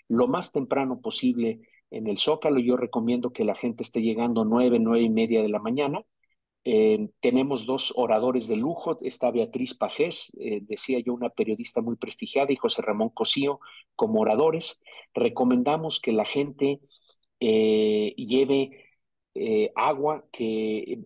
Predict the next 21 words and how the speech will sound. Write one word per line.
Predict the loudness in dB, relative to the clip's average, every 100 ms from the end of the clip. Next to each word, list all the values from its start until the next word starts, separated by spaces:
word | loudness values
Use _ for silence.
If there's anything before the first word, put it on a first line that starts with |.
| -2
eh, | 0 2 2
lleve | 2 4 4
una | 2 0
cachucha, | -4 -4 -2 -2 0 0
un | 0
sombrero, | -2 -2 2 4 4 4 0
algún | -2 -6 -6 -4
tipo | -4 0 0
de | 0
protección | 0 -2 -2 -4 2 2 2 -2 _ _ _ _
para | 2 4
el, | 2 2 0 -2
eh, | -4
para | -4 0 0
el | -2
tema | 0 0 2
del | 0 0
sol, | 2 2 0
inclusive, | -4 -4 0 2 2 -2 -6 _ _ _
pues, | -6 -4
algo, | -2 0 0 0 0